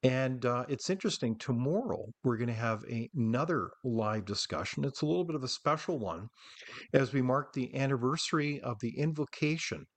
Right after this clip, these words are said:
the use of the Emergency Measures Act, and we'll be having a conversation with senior fellow from Frontier, uh, Ray McGinnis, who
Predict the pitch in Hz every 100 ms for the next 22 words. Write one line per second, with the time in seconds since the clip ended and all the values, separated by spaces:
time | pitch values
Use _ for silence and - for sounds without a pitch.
0 | - 110 110 139 143 - - - - -
1 | - 127 117 117 107 117 123 139 - 120
2 | 110 117 131 117 117 127 - 127 104 101
3 | 110 117 123 123 110 - 120 113 110 -
4 | 123 123 131 120 - - - - 117 -
5 | - 135 123 110 - 127 123 120 - 139
6 | 156 - 135 120 - 120 101 117 - _
7 | _ - 113 110 107 123 131 127 117 123
8 | 170 123 - - - - 117 113